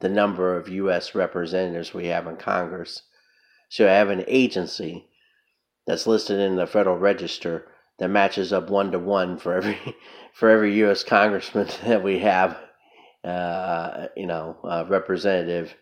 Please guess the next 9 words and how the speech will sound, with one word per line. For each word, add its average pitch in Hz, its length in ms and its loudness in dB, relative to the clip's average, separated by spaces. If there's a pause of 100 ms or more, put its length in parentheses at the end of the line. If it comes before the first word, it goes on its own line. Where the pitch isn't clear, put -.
(440)
in, 90 240 -2
in 87 240 -6
the 87 80 -4
country. 90 560 -4 (220)
Uh, 92 40 -6
it, 90 480 -4
it's 90 360 -2
quite 92 320 2
telling. 87 520 0